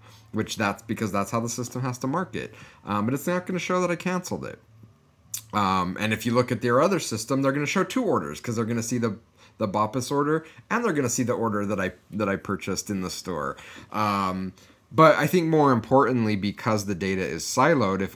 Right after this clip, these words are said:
I'm just looking at the Adobe data and looking at analyzing the, the buy online, pick up in store experience,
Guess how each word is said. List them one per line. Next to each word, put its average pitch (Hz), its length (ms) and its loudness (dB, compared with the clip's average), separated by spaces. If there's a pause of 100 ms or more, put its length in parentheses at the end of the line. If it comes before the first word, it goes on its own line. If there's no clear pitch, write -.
I'm 139 240 2
just 139 200 -4
looking 104 300 -2
at 85 120 -6
the 80 140 -6
Adobe 113 380 -2
data 76 460 -4
and 92 240 -2
looking 92 480 -6
at 87 180 -6
analyzing 87 600 -4
the, 78 200 -6
the - 120 -10
buy 87 200 -2
online, 82 360 -6
pick 82 220 -10
up 80 140 -10
in 78 140 -10
store 170 420 0
experience, 85 840 -4